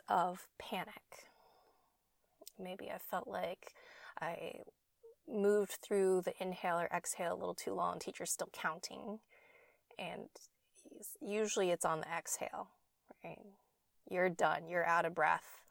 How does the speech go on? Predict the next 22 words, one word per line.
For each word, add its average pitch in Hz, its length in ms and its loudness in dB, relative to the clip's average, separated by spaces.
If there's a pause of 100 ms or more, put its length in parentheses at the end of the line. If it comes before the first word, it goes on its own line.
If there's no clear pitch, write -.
already, 165 360 2
you've 165 320 -10
pushed - 240 0
everything 175 400 -2
out, 165 140 -2
and 170 60 -10
the 165 60 -12
teacher's - 340 -8
still 175 220 0
counting, 170 480 -4
and 170 140 -10
now 165 140 -4
your 165 120 -6
body's 165 360 0
panicking. 175 720 -12 (920)
That 170 220 8
is 185 160 2
normal. 156 400 0 (340)
<laughs> - 640 -14
It's - 180 -10
something 180 340 0
that 165 200 0